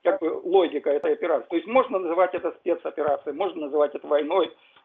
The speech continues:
но, э, от этого суть не меняется. Зада-, э, осуществление захвата терри-, страны, э, г-, э, главным образом её политических центров и, э, смена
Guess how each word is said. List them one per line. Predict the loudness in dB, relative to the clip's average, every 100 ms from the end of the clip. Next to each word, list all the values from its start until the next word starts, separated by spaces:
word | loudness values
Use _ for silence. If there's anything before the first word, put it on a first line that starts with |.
| _
но, | 0
э, | 2 2 0 0 0 0 0 0 0 0 -2 -4 -6 -4 2 4
от | 6
этого | 4 4 0 0
суть | -10 -10
не | -10 -6
меняется. | -2 0 0 -2 -10 -20 -20 _ _ _ _
Зада-, | -2 0 2
э, | 4 4 6 6 6 6
осуществление | 2 -2 -8 -6 -2 2 2 2 -4 -18 -2
захвата | 0 4 2 2 -4
терри-, | -6 -6 -4 -6 -6
страны, | -2 -2 -2 -8 -12 _ _ _ _
э, | 0 2 2
г-, | 0 -2
э, | 2 2
главным | 4 2 2 -2
образом | -4 -2 -4 -4 -6
её | -8 -8
политических | -4 -4 -4 -8 -12 -12 -12 -8
центров | -8 -2 -2 -2 _ _ _ _
и, | -6 -4 -4 -8 _ _
э, | -6 2 4 6 4 0
смена | -4 -4 0 0 0